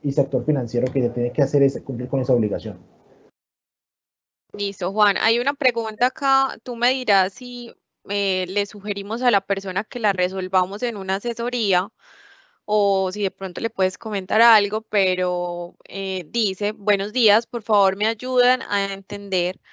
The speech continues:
Speaker 2: cuando hablan del sector de la construcción, también se debe incluir las actividades cuarenta y tres veintiuno, cuarenta y tres veintidós, cuarenta y tres veintinueve, cuarenta y tres treinta".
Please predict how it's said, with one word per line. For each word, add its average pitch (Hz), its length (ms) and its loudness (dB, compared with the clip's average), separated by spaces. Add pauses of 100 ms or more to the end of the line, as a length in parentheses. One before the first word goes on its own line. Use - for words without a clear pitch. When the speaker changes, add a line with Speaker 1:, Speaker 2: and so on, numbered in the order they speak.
(380)
Speaker 2:
cuando 214 540 4
hablan 233 420 2
del 214 200 -4
sector 196 600 -6
de 208 160 -2
la 233 120 0
construcción, 233 1300 -8 (400)
también 208 580 0
se - 160 -6
debe 240 400 2
incluir 202 680 -2
las 214 320 0
actividades 185 840 0
cuarenta 196 500 0
y 180 80 -8
tres 175 240 -6
veintiuno, 262 800 -6
cuarenta 185 500 -2
y 185 60 -8
tres 175 220 -4
veintidós, 208 840 0
cuarenta 180 500 0
y 175 40 -8
tres 160 240 -4
veintinueve, 190 680 -2
cuarenta 170 420 -2
y 156 80 -6
tres - 300 -10
treinta". - 400 -6